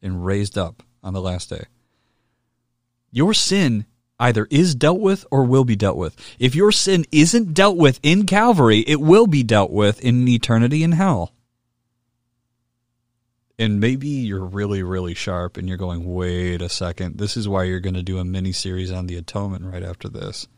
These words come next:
You're saying that Jesus only died for those who will repent and believe. Yes, that's exactly what I'm saying.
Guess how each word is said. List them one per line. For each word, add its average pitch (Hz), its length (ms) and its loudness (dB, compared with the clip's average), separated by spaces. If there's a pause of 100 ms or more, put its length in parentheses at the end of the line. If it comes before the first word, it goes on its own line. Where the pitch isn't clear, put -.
(480)
You're 143 300 4
saying 92 600 -2
that 92 160 -6
Jesus 101 500 -2
only 101 300 -2
died 90 380 -4
for - 140 -10
those 90 280 -6
who 98 120 -10
will 95 160 -8
repent 90 400 -10
and 90 100 -8
believe. - 460 -14 (540)
Yes, 90 420 -6 (200)
that's 95 200 -10
exactly 85 600 -14
what 87 180 -14
I'm 82 120 -12
saying. 92 420 -14